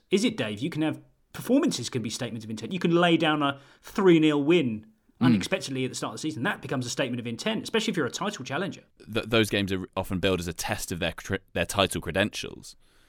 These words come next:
Speaker 1: And boy,
Speaker 2: And if
Speaker 1: did
Speaker 2: you're
Speaker 1: they answer them.
Speaker 2: Exactly,
Speaker 1: Yeah.
Speaker 2: with a statement of intent.
Speaker 1: This is very Premier League years, actually.
Speaker 2: It is.
Speaker 1: <laughs> Yeah,
Speaker 2: It
Speaker 1: this
Speaker 2: is. I
Speaker 1: is
Speaker 2: don't
Speaker 1: good.
Speaker 2: think you hear about crede-, test of credentials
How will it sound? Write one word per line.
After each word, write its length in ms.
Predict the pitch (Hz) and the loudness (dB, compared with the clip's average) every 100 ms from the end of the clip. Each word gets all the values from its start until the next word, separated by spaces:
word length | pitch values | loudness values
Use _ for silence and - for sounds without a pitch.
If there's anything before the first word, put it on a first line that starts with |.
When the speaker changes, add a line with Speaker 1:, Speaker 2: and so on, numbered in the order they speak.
| _ | _
Speaker 1:
And 220 | - 107 - | -14 -12 0
boy, 220 | 170 175 | 6 10
Speaker 2:
And 80 | 180 | 10
if 60 | 180 | 10
Speaker 1:
did 60 | 180 | 6
Speaker 2:
you're 80 | |
Speaker 1:
they 200 | 156 175 | 8 6
answer 320 | 139 151 - 123 | 6 4 2 -4
them. 160 | 104 - _ _ _ | -6 -10 _ _ _
Speaker 2:
Exactly, 640 | 117 95 98 110 - - 87 | 0 2 4 4 4 -4 -8
Speaker 1:
Yeah. 140 | 107 - | -8 -10
Speaker 2:
with 220 | 98 95 | -2 0
a 40 | 90 | 0
statement 360 | - 90 85 | 0 0 0
of 80 | 85 | -6
intent. 340 | 78 - 107 - | -8 -6 -6 -2
Speaker 1:
This 140 | 190 | 0
is 60 | 180 | 4
very 180 | 220 | 4
Premier 240 | - 190 156 | 6 6 6
League 180 | 151 131 | 4 6
years, 440 | 160 127 104 - | 6 4 -2 -10
actually. 360 | 123 - 123 117 | -10 -10 -10 4
Speaker 2:
It 120 | 135 | 8
is. 300 | 175 143 110 | 10 10 8
Speaker 1:
<laughs> 0 | |
Yeah, 180 | 185 170 | 6 6
Speaker 2:
It 40 | 135 | 4
Speaker 1:
this 80 | 127 | 8
Speaker 2:
is. 40 | |
I 80 | 156 | 8
Speaker 1:
is 40 | |
Speaker 2:
don't 120 | 185 | 10
Speaker 1:
good. 80 | 208 | 8
Speaker 2:
think 120 | 208 | 6
you 120 | 180 175 | 8 10
hear 180 | 175 | 10
about 240 | 143 123 - | 10 8 6
crede-, 240 | 131 110 - | 4 2 2
test 280 | - 98 - | 0 0 0
of 120 | 87 | -2
credentials 800 | 98 95 - 90 85 78 - | 2 2 2 -4 -4 -6 -12